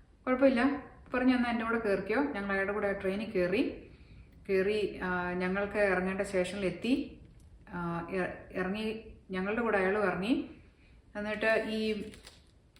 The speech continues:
പ്ലാറ്റ്ഫോമിൽ നിന്ന് പുറത്തേക്ക് ഇറങ്ങണം, ഇറങ്ങണമെങ്കിൽ ടിക്കറ്റ് സ്വൈപ്പ് ചെയ്താൽ മാത്രമേ പുറത്തേക്ക് ഇറങ്ങത്തുള്ളൂ. അപ്പോൾ അയാൾ പറഞ്ഞു, "ഞാൻ സ്വൈപ്പ് ചെയ്യും എൻ്റെ ടിക്കറ്റും കൊണ്ട്, ഉടനെ നിങ്ങൾ പുറത്തേക്ക് ഇറങ്ങിക്കോണമെന്ന്" പറഞ്ഞു. അപ്പോൾ അയാൾ ടിക്കറ്റ് സ്വൈപ്പ് ചെയ്ത് ഞങ്ങൾ പുറത്തേക്ക് ഇറങ്ങി.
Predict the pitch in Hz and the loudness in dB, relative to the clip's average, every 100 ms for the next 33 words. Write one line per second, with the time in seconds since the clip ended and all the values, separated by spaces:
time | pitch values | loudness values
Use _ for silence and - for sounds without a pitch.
0 | - - - - - - 208 208 254 269 | -20 -20 -20 -20 -20 -6 4 4 8 10
1 | 285 285 220 254 254 220 202 220 226 233 | 12 10 6 4 2 4 2 0 0 0
2 | - 196 185 208 247 247 220 196 269 - | -2 -2 0 2 2 4 4 4 4 0
3 | - - - 214 - 254 269 - 214 220 | -6 -16 -4 -4 0 2 2 4 2 2
4 | 302 233 214 185 214 220 180 175 185 175 | 2 4 2 0 -4 -2 -2 0 0 0
5 | 170 170 165 147 - 196 214 220 196 190 | -2 -6 -4 -6 -4 0 0 0 0 -2
6 | 233 247 202 202 202 190 196 220 196 196 | -2 -2 -4 -4 -2 -2 -2 -2 -2 -2
7 | 185 180 180 190 190 180 170 208 285 - | -4 -2 -2 -2 -2 -4 -2 -2 -4 -8
8 | - - - - 196 208 240 196 214 240 | -18 -20 -18 -4 -2 0 0 0 -2 -2
9 | 202 220 220 220 226 214 202 185 151 135 | -2 0 0 -2 -2 -2 -2 -2 -2 -4
10 | 135 - - _ - 185 185 220 220 226 | -6 -10 -20 _ -6 -2 0 0 -2 -2
11 | 220 226 208 202 214 233 196 202 190 185 | -4 0 -2 2 2 2 0 -2 -2 -2
12 | 208 208 185 214 294 | -2 0 0 2 0